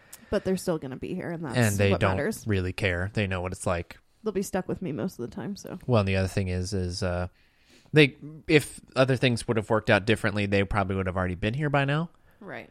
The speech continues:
Speaker 2: Which also probably would have put a bit of a damper on us trying to clean everything.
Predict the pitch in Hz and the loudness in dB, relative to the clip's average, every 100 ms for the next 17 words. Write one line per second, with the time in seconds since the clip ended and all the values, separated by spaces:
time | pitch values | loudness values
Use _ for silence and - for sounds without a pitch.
0 | - 117 - - 104 - 95 - 92 92 | -2 -2 0 -2 0 -2 -4 -4 -4 -4
1 | 92 87 95 95 95 92 101 95 98 87 | -4 -4 -4 -2 -2 -2 -2 0 0 -2
2 | 90 - 101 90 107 104 123 139 143 | -2 -2 -4 -2 -2 0 0 0 -2